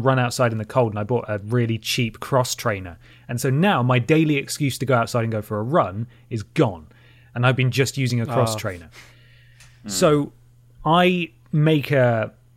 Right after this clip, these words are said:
Speaker 1: a real concerted effort to go out for, like, a long walk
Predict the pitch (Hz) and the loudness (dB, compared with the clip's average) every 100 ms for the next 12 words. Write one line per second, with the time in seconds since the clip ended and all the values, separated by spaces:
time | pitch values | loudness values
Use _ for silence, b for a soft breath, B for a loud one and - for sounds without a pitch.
0 | _ _ _ - 127 147 139 139 131 131 | _ _ _ -4 2 4 4 2 0 0
1 | - 127 117 120 120 120 110 - 120 104 | 2 -2 -2 -6 -2 0 0 -2 -4 -4
2 | 101 104 110 104 107 113 113 104 110 117 | -6 -4 -2 -2 -2 -2 -2 -2 -2 -2
3 | - - | -4 -14